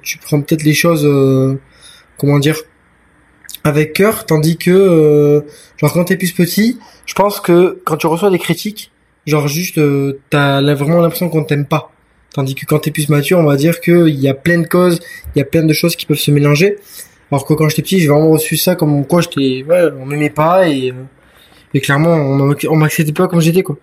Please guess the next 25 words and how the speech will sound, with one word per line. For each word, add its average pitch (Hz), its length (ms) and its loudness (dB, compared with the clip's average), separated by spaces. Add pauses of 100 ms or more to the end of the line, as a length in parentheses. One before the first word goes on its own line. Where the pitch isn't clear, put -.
(160)
Donc 143 220 -2
c'est - 120 -4
vrai 165 80 0
que 160 60 -6
ça 156 80 0
m'a 139 80 2
beaucoup 151 260 -4
affecté. 165 400 -2 (420)
Euh, 131 540 0 (220)
j'ai 131 320 -2
vraiment 156 480 2
vécu 156 600 -2
une 165 140 2
année 156 380 2 (300)
terrible 196 420 0 (640)
en 143 100 0
termes 135 440 0
d'émotions, 151 520 2
mais 170 80 4
en 147 80 2
termes 143 220 -2
de, 127 340 0
de 139 80 -4
côté 147 260 0
scolaire. 160 460 -2